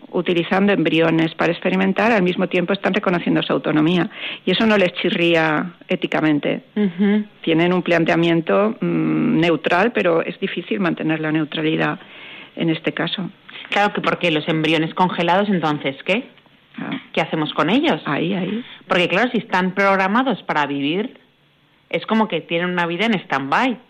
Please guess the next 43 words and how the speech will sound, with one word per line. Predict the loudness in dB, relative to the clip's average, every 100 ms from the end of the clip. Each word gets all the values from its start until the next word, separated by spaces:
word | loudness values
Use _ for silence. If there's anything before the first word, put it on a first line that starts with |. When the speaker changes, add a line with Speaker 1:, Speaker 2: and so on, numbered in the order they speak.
| -14
Speaker 1:
Totalmente | -12 -8 -4 -2
Speaker 2:
O |
sea, | 0
en, | -2
Speaker 1:
de | -4
acuerdo. | -2
Speaker 2:
en | 0
una | 2 2 2
pausa, | -2 -4
estar | -4 0
en | 2 2
una | 2 0
pausa. | -2 -2 -6 -10 -10
Speaker 1:
Mm. | -4 -2 0
Speaker 2:
Pero, | -2
sin | 0
embargo, | -4 -2 0 0 0 -2
¿y | -2
si | 2
ahora | 2 2
cogemos | 0 -4 -2 -4 -6 -14 -20 -10
y | -4
los | -2
descongelamos? | -2 -2 -4 -2 0 0 -2 -6 -14 -12 -4
Speaker 1:
Pues | 0
Speaker 2:
¿Siguen | 2 2
Speaker 1:
eso, | 2
Speaker 2:
en | 2
su | 0
mismo | 0 -2
punto? | 0 0 0 -2 -6 -20 -18 -10
Speaker 1:
eso | -4
es | 0
lo | 0
que | 2
han | 2
hecho | 0 -2 -4 -4
estos | -4 -8 -6
señores. | -2 -2 0 -2 -2
Han |
cogido | -4 -4 -2 0 0 0
embriones, | 0 2 4 4 4 2 0 -6 -14 -12 -14 -10 -2
mm, | 2 4 4 4 4 6 4